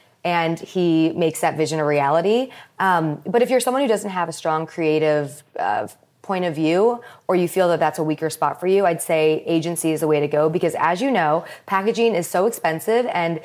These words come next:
if you have to redo all your packaging, oh my gosh, that can be really, really costly. So, um, I didn't hire an agency. I knew exactly what I wanted. And the interesting part is the blue bottles I found as dead stock material here in Los Angeles.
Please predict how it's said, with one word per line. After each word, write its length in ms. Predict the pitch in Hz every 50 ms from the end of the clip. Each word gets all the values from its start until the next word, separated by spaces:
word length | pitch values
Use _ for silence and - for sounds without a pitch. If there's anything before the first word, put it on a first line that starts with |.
| - - _ -
if 100 | 185 175
you 120 | 196 190
have 160 | 180 185 185 -
to 80 | 208 185
redo 240 | 190 185 180 180
all 80 | 175 170
your 100 | 170 165
packaging, 680 | 165 170 151 147 180 165 - 180 180 185 190 202 208 -
oh 100 | - 165
my 140 | 160 156 156
gosh, 280 | 160 151 143 147 - -
that 180 | 160 156 156
can 120 | - 180 175
be 120 | 165 170 165
really, 340 | 143 156 156 156 151 156 151
really 200 | 151 151 147 147
costly. 540 | - - 139 135 139 - - 92 101 104 170
So, 340 | - - 180 180 175 175 - - - - - - -
um, 380 | - 185 170 160 160 156 156 - - - - -
I 80 | 202 202
didn't 200 | 180 220 240 240
hire 200 | 254 262 247 240
an 60 | 233
agency. 580 | 185 165 147 156 156 151 - 160 156 160 165 - - - - -
I 80 | 175
knew 120 | 190 180 170
exactly 420 | 156 139 165 165 165 165 - 190
what 100 | 185 190
I 100 | 190 185
wanted. 580 | 170 165 160 156 156 151 151 151 165 202 202 - - - - _ _ -
And 380 | 190 190 185 180 175 175 180 170
the 260 | 185 - 185 202 208
interesting 480 | - 208 226 247 233 - - 220 202
part 480 | 196 - - 202 196 185 170 165 165 -
is 220 | - 175 170 151 135
the 80 | 170
blue 420 | 160 131 - - 185 180 208 262 269
bottles 500 | 226 190 160 156 151 151 151 160 170 -
I 140 | - 170 175
found 460 | - - 180 170 165 165 165 165 -
as 220 | - 165 156 147 -
dead 240 | 175 165 170 165
stock 400 | - - - 175 - 165 - -
material 500 | 170 156 - - 165 156 151 151 143 143
here 180 | 156 165 160 151
in 100 | 147 147
Los 180 | 143 139 - -
Angeles. 640 | 143 143 151 - - 107 - - 220 226 - -